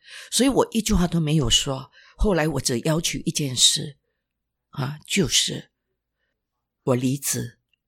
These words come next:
教会祝福我。我说我一定要 blessing。我觉得那天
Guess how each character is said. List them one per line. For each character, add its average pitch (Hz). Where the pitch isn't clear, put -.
教 175
会 139
祝 -
福 143
我。 -
我 143
说 165
我 143
一 175
定 165
要 165
blessing。 127
我 156
觉 175
得 165
那 170
天 147